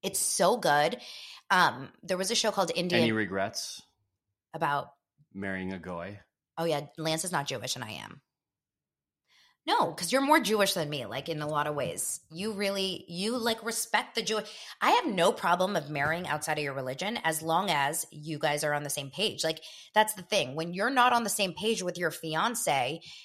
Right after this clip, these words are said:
Speaker 1: and you're like, "Oh, we'll figure it out," you'll never figure it out. You gotta figure that out before you get into the marriage, because
Speaker 2: Agreed.
Speaker 1: when you have kids,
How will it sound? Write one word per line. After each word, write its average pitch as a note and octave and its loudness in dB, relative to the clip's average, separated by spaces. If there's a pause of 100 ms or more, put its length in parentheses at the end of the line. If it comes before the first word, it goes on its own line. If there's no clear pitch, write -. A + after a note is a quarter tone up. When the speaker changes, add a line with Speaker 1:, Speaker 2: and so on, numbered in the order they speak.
(140)
Speaker 1:
and F3+ 0
you're G3 2
like, F#3+ 4
"Oh, C4+ 6
we'll A3+ 4
figure A3 2
it G#3 6
out," G3+ 8
you'll G3+ 2
never G#3+ 4
figure D#3+ 0
it C#3 0
out. C3+ 0
You D#3+ -6
gotta G3+ 8
figure G3+ 0
that F3 4
out E3 4
before E3 -2
you E3+ -2
get D3+ -4
into D3 -10
the C#3+ -12
marriage, D3+ -4
because E3 0 (240)
Speaker 2:
Agreed. F#3+ -10
Speaker 1:
when F#3+ -6
you B3 0
have B3 -6
kids, G#3 -2